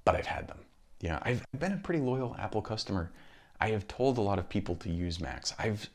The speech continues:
sit, I've sat there and I feel like an asshole because of this.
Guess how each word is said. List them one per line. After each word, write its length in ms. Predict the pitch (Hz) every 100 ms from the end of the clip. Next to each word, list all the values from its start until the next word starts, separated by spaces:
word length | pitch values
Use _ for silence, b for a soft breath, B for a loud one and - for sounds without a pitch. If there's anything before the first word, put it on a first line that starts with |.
| - -
sit, 300 | - 160 - - -
I've 160 | 101
sat 240 | - 208 208
there 300 | 131 104 B B B B B -
and 120 | 139
I 40 |
feel 140 | 147 247
like 120 | 208
an 80 | 87
asshole 400 | 156 190 - 92
because 260 | 67 76
of 80 | -
this. 200 | 65 -